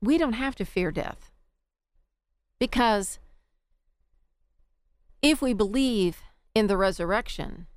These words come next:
then we realize that we really, we're never going to die. See, we are alive in Christ. We will remain alive in Christ. Only the flesh will die.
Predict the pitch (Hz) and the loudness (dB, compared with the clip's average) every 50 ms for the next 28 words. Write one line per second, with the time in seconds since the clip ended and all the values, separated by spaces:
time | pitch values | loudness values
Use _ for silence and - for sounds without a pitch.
0 | - _ _ _ _ _ _ _ _ _ _ - 185 240 240 226 220 220 208 202 | -20 _ _ _ _ _ _ _ _ _ _ 0 2 4 4 4 2 2 0 0
1 | 269 330 320 262 196 185 175 175 - - 175 - 202 220 247 254 - - - 202 | 0 0 2 2 0 0 -2 -2 -4 -4 -4 -2 -2 0 0 0 -2 -4 -2 -2
2 | 240 269 277 262 226 196 185 - - 185 196 196 196 196 196 214 196 202 175 - | 0 0 2 2 2 2 0 -2 -4 -2 -2 0 2 2 2 2 0 -2 -2 -2
3 | 175 170 156 165 - 180 160 175 180 170 151 - - - - 165 - - - _ | -2 -2 -2 -4 -6 -6 -2 0 0 0 0 -2 -4 -8 -14 -18 -20 -20 -20 _
4 | _ _ _ _ - - - 185 175 156 170 160 202 269 302 - - 220 208 190 | _ _ _ _ -10 -4 0 0 0 0 0 2 2 2 2 4 2 2 2 2
5 | 175 165 165 165 175 190 185 185 175 175 165 - - 185 185 170 175 180 - - | 2 0 2 2 2 2 0 0 -2 -4 -4 -4 -2 -2 0 0 0 -2 -6 -12
6 | - - - - _ - 247 320 294 269 240 220 226 233 226 220 214 220 247 262 | -16 -16 -20 -12 _ 2 2 4 4 4 2 4 4 2 2 4 2 2 2 0
7 | 233 196 - - 175 170 160 151 151 - - - 143 - - - 127 - - - | -2 -2 -2 -4 -2 0 0 0 -2 -4 -6 -8 -10 -8 -6 -4 -4 -4 -6 -12
8 | - - - - _ _ _ _ _ _ _ _ _ _ _ _ _ _ - 233 | -14 -16 -16 -20 _ _ _ _ _ _ _ _ _ _ _ _ _ _ 4 4
9 | 285 330 349 339 339 330 330 269 254 247 - - 240 220 214 - - - - 151 | 6 6 4 2 0 0 0 0 -2 -2 0 2 0 0 0 -2 -8 -12 -8 -6
10 | 147 117 67 - - - | -6 -6 -6 -6 -10 -16